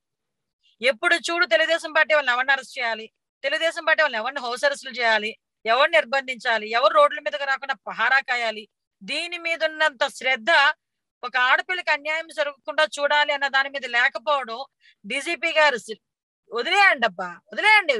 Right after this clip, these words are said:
ఉద్యోగాలు వదిలేయండి, బయటకు వచ్చి ప్ర-, ప్రగల్భాలు పలకొద్దు, రాజకీయ నాయకుల్లో స్టేట్మెంట్లు ఇవ్వకండి, మీ ఉద్యోగ ధర్మం మీరు పాటించండి, అప్పుడు మేమందరం రక్షణగా ఉంటాం. ఈరోజు దేనికి, దేనికి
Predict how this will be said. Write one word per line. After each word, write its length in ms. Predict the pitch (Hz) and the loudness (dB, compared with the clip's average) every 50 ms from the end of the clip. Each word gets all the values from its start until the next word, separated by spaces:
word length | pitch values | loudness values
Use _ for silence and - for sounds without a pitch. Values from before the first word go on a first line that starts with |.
| 208 | -4
ఉద్యోగాలు 400 | 202 190 185 320 359 370 359 320 294 | -6 -2 2 2 2 4 2 0 0
వదిలేయండి, 380 | 285 294 311 269 220 190 175 _ _ _ _ _ _ _ _ _ _ _ _ _ _ _ _ _ _ _ - 190 | 0 0 0 -2 -2 -6 -12 _ _ _ _ _ _ _ _ _ _ _ _ _ _ _ _ _ _ _ -2 0
బయటకు 280 | 233 294 349 - - 370 | 2 2 2 0 -4 -6
వచ్చి 140 | - - 262 - | -8 -8 -6 -6
ప్ర-, 340 | 294 269 226 220 226 226 214 196 | -6 -6 -6 -8 -14 -12 -6 -4
ప్రగల్భాలు 400 | 240 254 311 349 339 370 370 294 330 | -2 0 2 2 4 2 2 2 0
పలకొద్దు, 380 | 302 294 - 285 220 185 196 196 _ _ _ _ _ _ _ _ _ _ _ _ _ _ _ _ - 226 | -4 -2 -4 -6 -8 -8 -12 -20 _ _ _ _ _ _ _ _ _ _ _ _ _ _ _ _ -2 0
రాజకీయ 320 | 269 330 330 - 359 359 349 | 0 0 0 -2 -4 -2 0
నాయకుల్లో 340 | 339 339 339 339 339 339 330 - | 0 0 -2 -2 -2 -2 -2 -2
స్టేట్మెంట్లు 500 | - 311 311 349 - - 359 349 330 330 311 | -4 -6 -6 -6 -6 -6 -8 -4 -2 -2 -2
ఇవ్వకండి, 400 | 311 - 285 233 202 170 180 175 _ _ _ _ _ _ _ _ _ _ - | -2 -2 -4 -6 -8 -10 -20 _ _ _ _ _ _ _ _ _ _ _ -14
మీ 80 | 247 269 262 269 | -12 -12 -10 -6
ఉద్యోగ 220 | 196 - 359 381 381 370 | 0 2 4 4 4 4
ధర్మం 200 | 349 359 370 359 359 | 2 2 0 -2 -2
మీరు 100 | 330 226 330 | 0 2 2
పాటించండి, 540 | 320 311 339 339 294 - 277 226 190 - _ _ _ _ _ _ _ _ _ _ _ _ _ _ _ - - | 2 2 2 -2 -6 -4 -6 -6 -6 -8 _ _ _ _ _ _ _ _ _ _ _ _ _ _ _ -4 -2
అప్పుడు 160 | - 359 370 381 | 0 0 2 4
మేమందరం 280 | 359 349 349 359 349 359 | 4 4 4 2 2 0
రక్షణగా 360 | 320 - - 370 359 339 339 311 285 | 0 0 -4 -6 -2 0 0 0 0
ఉంటాం. 220 | 247 208 214 185 _ _ _ _ _ _ _ _ _ _ _ _ _ _ _ _ - | -2 -4 -12 -12 _ _ _ _ _ _ _ _ _ _ _ _ _ _ _ _ -2
ఈరోజు 200 | 240 320 320 247 202 254 | 0 0 0 0 0 0
దేనికి, 240 | 277 330 370 302 220 262 | 0 0 -2 -4 -2 0
దేనికి 240 | 302 370 427 403 392 | 0 0 0 -2 0